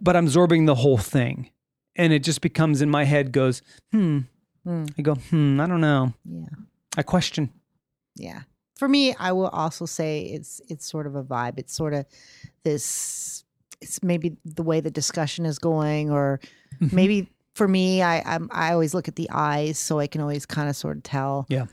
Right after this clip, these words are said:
Speaker 2: in that way, especially if you know the person pretty well.
Speaker 1: Yeah, but you've done that to me. You, like, you'll look at me and go,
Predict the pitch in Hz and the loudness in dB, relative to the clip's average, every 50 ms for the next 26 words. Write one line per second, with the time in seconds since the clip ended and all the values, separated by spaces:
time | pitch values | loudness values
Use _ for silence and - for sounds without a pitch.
0 | _ _ _ _ _ - - - - 196 160 151 143 147 - - - 147 143 - | _ _ _ _ _ -20 -20 -12 -8 -6 -4 -2 -2 -2 -2 -2 -2 -4 -2 -2
1 | 208 185 - - 170 147 - 143 147 147 147 143 143 135 135 143 156 151 - - | -2 -2 0 -2 -4 -4 -4 -4 -4 -4 -4 -4 -2 -2 -2 -4 -4 -6 -6 -6
2 | 151 151 - - 160 156 151 156 160 160 156 139 _ _ _ _ _ _ _ _ | -8 -6 -6 -6 -8 -6 -6 -6 -8 -8 -10 -12 _ _ _ _ _ _ _ _
3 | _ _ _ - - - 170 160 156 151 151 147 147 151 151 156 - - - 131 | _ _ _ -16 -12 -10 -10 -8 -8 -6 -6 -4 -4 -4 -4 -4 -6 -6 -4 0
4 | - 294 294 311 294 311 349 349 302 - 370 359 349 339 302 196 220 202 185 196 | 2 4 6 6 8 8 6 6 6 4 4 6 6 6 6 6 6 6 8 8
5 | 214 196 160 143 147 165 185 175 196 190 180 175 170 175 190 190 202 208 202 - | 8 8 8 8 8 6 6 6 4 4 2 2 4 4 6 6 8 6 6 6
6 | 214 185 180 175 156 165 156 | 4 2 2 4 4 2 2